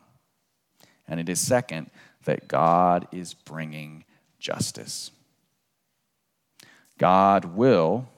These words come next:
judge in part now and fully one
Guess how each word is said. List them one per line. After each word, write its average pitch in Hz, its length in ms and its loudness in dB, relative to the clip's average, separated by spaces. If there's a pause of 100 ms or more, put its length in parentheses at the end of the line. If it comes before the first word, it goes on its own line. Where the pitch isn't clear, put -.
(720)
judge 101 400 2
in 101 260 -6
part 95 420 0
now 90 440 -4
and 85 200 -12
fully 80 580 -12 (340)
one 71 480 -12